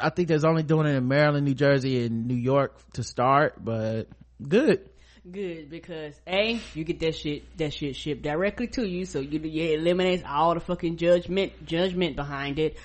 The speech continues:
Speaker 2: Um, you get to do it kinda in your privacy. You get, you can kinda go shopping and you don't feel rushed and you don't feel judged and shit like that.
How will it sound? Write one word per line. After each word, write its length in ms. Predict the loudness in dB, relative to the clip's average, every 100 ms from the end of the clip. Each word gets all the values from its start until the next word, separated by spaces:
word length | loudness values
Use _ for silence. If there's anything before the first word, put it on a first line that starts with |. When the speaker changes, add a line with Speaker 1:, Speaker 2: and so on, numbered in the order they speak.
| -18 -20 -14 -6
Speaker 2:
Um, 380 | -2 -2 -2 -6
you 100 | -4
get 140 | -4
to 60 | -2
do 180 | 0 0
it 100 | 0
kinda 200 | 0 0
in 120 | 0
your 80 | 0
privacy. 580 | 4 6 6 2 -6
You 180 | -6 -4
get, 120 | -6 -8 -12
you 160 | -6 -4
can 140 | -2
kinda 260 | 0 0 2
go 180 | 0 0
shopping 600 | 2 2 2 0 0 0
and 100 | -2
you 60 |
don't 200 | -4 -6
feel 220 | -4 -4
rushed 400 | 0 2 2 0
and 100 | -4
you 80 | -2
don't 260 | 0 -2 0
feel 200 | 0 0
judged 640 | 2 6 8 8 8 6
and 80 | 0
shit 220 | -4 -4
like 240 | -4 -4 -2
that. 340 | -2 -2 -6